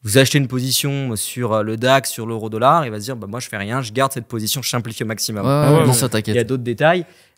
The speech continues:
Speaker 1: Euh, je garde la position, je fournis les bons prix,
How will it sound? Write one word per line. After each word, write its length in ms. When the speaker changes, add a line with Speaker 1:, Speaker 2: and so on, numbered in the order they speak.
Speaker 1:
Euh, 180
je 60
garde 180
la 80
position, 680
je 200
fournis 380
les 140
bons 160
prix, 420